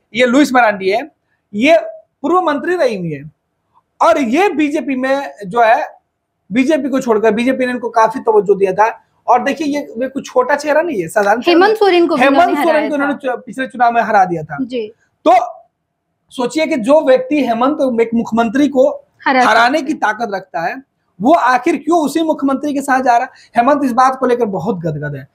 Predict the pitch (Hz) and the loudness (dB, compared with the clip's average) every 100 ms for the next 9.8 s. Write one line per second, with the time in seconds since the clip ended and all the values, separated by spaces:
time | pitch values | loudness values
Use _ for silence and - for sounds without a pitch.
0 | _ - 247 320 - - - 320 339 302 | _ 2 4 4 0 -4 0 0 0 -2
1 | 294 254 220 220 302 302 262 240 320 381 | -2 0 0 0 -2 -2 -4 -2 0 0
2 | - - 262 226 302 294 262 254 294 285 | -2 -2 -2 0 0 0 2 2 4 -2
3 | 262 247 269 247 269 247 226 208 156 - | -4 -2 0 0 -2 -2 -2 -4 -8 -14
4 | _ _ 240 262 294 285 285 285 269 277 | _ _ -2 0 0 0 0 2 2 0
5 | - 277 269 254 262 247 233 220 226 269 | -2 0 0 2 0 0 2 4 4 2
6 | 269 269 269 262 269 233 233 233 233 262 | 0 0 0 2 2 0 -2 0 0 0
7 | 254 254 262 269 - 180 240 285 285 208 | 0 -2 -4 -8 -2 2 4 2 0 -2
8 | 214 240 233 - 240 226 220 240 226 220 | -2 -2 -6 -8 -6 -6 -4 -2 -4 -2
9 | 220 269 262 262 254 262 294 349 | 0 2 2 2 4 2 2 -2